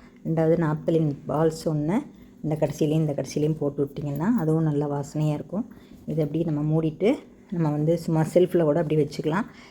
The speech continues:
இல்ல பீரோல கூட நீங்க வச்சிட்டிங்கன்னா தூசி படியாம, தனித்தனியா கலைஞ்சு போகாம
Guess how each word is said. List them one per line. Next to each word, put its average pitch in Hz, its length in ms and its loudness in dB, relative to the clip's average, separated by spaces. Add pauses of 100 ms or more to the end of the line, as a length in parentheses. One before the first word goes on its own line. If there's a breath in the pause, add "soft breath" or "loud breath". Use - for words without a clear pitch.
(100)
இல்ல 180 160 4
பீரோல 185 440 6
கூட 170 80 4
நீங்க 170 260 0
வச்சிட்டிங்கன்னா 151 500 -4 (480 loud breath)
தூசி 185 180 0
படியாம, 160 520 4
தனித்தனியா 170 560 4
கலைஞ்சு 170 380 4
போகாம 160 520 2